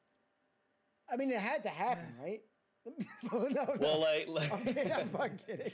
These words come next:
Speaker 3: <laughs> Well, like, I mean, like, they, they, they do, I think it's at the end of that one.
Speaker 1: It's the
Speaker 3: In the
Speaker 1: Amityville.
Speaker 3: credits, they show the actual recordings.
Speaker 1: Yeah.
Speaker 3: And you're like, "How the fuck did this little girl make this voice like this?" Like, she has, like, a straight demon voice.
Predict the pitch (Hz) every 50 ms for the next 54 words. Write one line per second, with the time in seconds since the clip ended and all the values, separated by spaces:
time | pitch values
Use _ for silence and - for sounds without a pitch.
0 | 240 240 196 - 151 165 180 175 170 165 160 165 160 160 170 165 160 156 151 147
1 | 139 - - 131 123 127 131 143 131 131 131 127 131 120 - - 135 127 120 120
2 | 131 127 127 - 123 147 160 180 - 190 175 - 120 - 95 107 120 135 123 98
3 | 98 95 87 82 92 98 95 95 90 90 95 _ _ - 151 151 - 175 175 170
4 | 160 160 156 156 151 139 123 120 - 127 120 120 123 120 113 - - 127 117 113
5 | 107 - - 120 113 113 113 113 113 113 110 104 - 113 123 107 92 110 110 107
6 | - - - 123 110 104 101 95 - 107 98 95 95 104 110 120 127 127 127 -
7 | _ - 147 151 151 147 143 135 127 123 - - 131 117 117 117 117 113 113 113
8 | 110 - 117 123 131 190 202 127 107 - - 110 110 117 120 139 120 113 107 104
9 | 113 110 110 113 107 98 95 101 104 107 110 107 104 101 101 92 - 101 90 -
10 | 90 87 95 98 101 98 - 98 92 92 90 _ - 92 92 92 - - _ _
11 | _ _ _ _ _ _ - 120 113 - 143 135 143 147 151 143 120 104 - -
12 | - 120 110 107 98 90 92 101 98 98 95 90 90 80 85 87 87 95 101 -